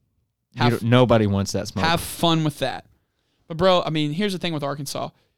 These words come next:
Speaker 2: The worst thing that could have ha-, ever happened was a couple years ago when Bobby Petrino was head coach. They got all the way up to number three. All the way up to number three. And if they beat L S U,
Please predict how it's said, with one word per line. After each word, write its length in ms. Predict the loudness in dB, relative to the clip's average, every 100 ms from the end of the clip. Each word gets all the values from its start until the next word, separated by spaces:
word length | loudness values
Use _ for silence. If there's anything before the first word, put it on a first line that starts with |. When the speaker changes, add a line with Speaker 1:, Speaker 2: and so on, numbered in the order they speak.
| _ _ -6
Speaker 2:
The 80 | -2
worst 300 | 2 2 0
thing 120 | -4
that 100 | -4
could 140 | -4
have 80 | -2
ha-, 220 | -2 -6 _
ever 260 | 0 2
happened 460 | 2 0 -2 -8 -8 _
was 240 | -4 -4
a 60 | -2
couple 260 | -2 0
years 220 | 0 -2
ago 160 | -2 -4
when 140 | -4
Bobby 220 | -6 -8 -10
Petrino 440 | -10 -6 -4 -4
was 100 | -4
head 180 | -8 -10
coach. 380 | -10 -10 -12 -20 _ _ _ _ _ _ _ _
They 100 | -4
got 200 | -2 0 0
all 180 | 2
the 80 | 2
way 140 | 2 0
up 80 | -2
to 120 | -4
number 200 | -4 -4
three. 400 | -6 -8 -10 -18 _ _ _ _ _ _ _
All 140 | -2
the 60 | 2
way 100 | 0
up 60 | 0
to 80 |
number 180 | -4 -4
three. 240 | -4 -4 -4
And 80 | -4
if 40 |
they 160 | -2 0
beat 220 | -2 -2
L 120 | -2
S 180 | -2 -4
U, 280 | -4 -6 -8